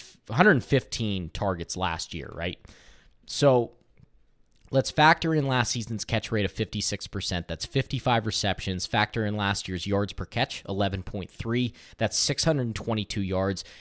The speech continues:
And we'll give him the same number of touchdowns as last year. So fifty-five catches, six hundred twenty-two yards, six touchdowns. That's a hundred fifty-three fantasy points in P P R, and he would have finished as tight end nine. So that's, that's,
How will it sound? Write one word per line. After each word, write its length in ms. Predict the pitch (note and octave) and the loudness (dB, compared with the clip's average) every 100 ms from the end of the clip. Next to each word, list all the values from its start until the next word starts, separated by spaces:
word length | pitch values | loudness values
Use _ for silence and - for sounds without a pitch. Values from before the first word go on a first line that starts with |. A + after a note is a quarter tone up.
| - | -2
And 120 | A#2+ | 2
we'll 100 | B2 | 4
give 180 | C#3+ F3 | 4 4
him 100 | G3 | 4
the 80 | C#3+ | 2
same 300 | - C3+ C3 | 2 0 0
number 240 | A#2 A2 | -2 -2
of 60 | F#2+ | 0
touchdowns 480 | G#2 - G2+ F2+ | -2 -2 -4 -4
as 120 | F2 - | -4 -2
last 300 | F#2 D#2+ - | -2 -2 -8
year. 80 | |
So 260 | - C#3+ G2+ | -2 0 0
fifty-five 640 | - E3 F3 F3 D#3+ D3+ | 0 -4 -2 2 4 4
catches, 360 | - A#2+ B2+ A#2 | 0 -2 -2 -2
six 220 | - - | -4 -2
hundred 300 | B2 A2 G2 | -2 -2 -4
twenty-two 400 | - G#2+ F2+ G#2+ | -4 -4 -4 -4
yards, 320 | G2 F#2+ F#2 | 0 0 0
six 240 | - - - | -2 -4 -4
touchdowns. 580 | F#2 - F#2 F2 E2 - - - - | -4 -2 -2 -2 -4 -10 -20 -12 -4
That's 160 | B2 | 4
a 80 | A2+ | 6
hundred 320 | D3 F#3+ D#3 | 8 6 4
fifty-three 540 | - D3+ C#3+ B2+ C#3 A#2+ | 2 0 0 -2 -2 0
fantasy 480 | B2 A#2+ A#2 B2 | 2 2 2 -2
points 340 | - A#2 A#2 - | -2 0 0 -2
in 80 | G#2 | -2
P 160 | A2+ | -2
P 220 | G#2 G#2+ | -2 0
R, 260 | G2+ A2+ B2+ - - - | 2 2 0 -6 -20 -10
and 120 | A#2 A#2 | -2 2
he 80 | |
would 100 | B2+ | 4
have 80 | A#2+ | 2
finished 340 | - A#2+ A2+ A2 | 2 2 0 -2
as 120 | - | -2
tight 240 | A2+ G#2+ | 0 2
end 180 | G2+ F#2+ | 0 -2
nine. 320 | F2 D#2 G2 - - - - | -4 -6 -10 -18 -20 -20 -10
So 160 | - D3 | 0 4
that's, 300 | F3+ A3+ - | 6 6 2
that's, 260 | D#3 E3+ | 0 0